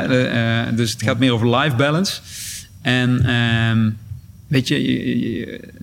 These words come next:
Speaker 2: de echte lol in je, in het leven, eh, ja, die beleef je toch vaak met je vrienden.
Speaker 1: Ja.
Speaker 2: En dat is niet voor iedereen zo, hè. Er zijn vast uitzonderingen.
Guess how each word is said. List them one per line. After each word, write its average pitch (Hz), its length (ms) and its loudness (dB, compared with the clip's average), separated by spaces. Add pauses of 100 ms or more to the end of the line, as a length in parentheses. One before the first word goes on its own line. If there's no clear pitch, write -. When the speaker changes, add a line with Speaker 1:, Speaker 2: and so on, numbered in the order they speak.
(140)
Speaker 2:
de - 160 -12
echte 127 280 -4
lol 123 480 -2
in 123 140 0
je, 117 200 -2
in 123 100 -2
het 110 100 -4
leven, 113 540 -2
eh, 117 300 -4 (760)
ja, 131 120 -6
die 107 100 -6
beleef 120 220 -2
je - 60 -16
toch 139 180 -6
vaak 110 220 -6
met 110 140 -4
je - 60 -12
vrienden. 123 320 -8 (300)
Speaker 1:
Ja. 110 120 0
Speaker 2:
En 95 140 -6
dat 131 80 0
is 131 100 0
niet 156 160 0
voor 156 100 -2
iedereen 147 360 2
zo, 160 260 2
hè. 135 80 0
Er 135 120 -4
zijn 131 280 0
vast 131 300 -4
uitzonderingen. 135 720 -2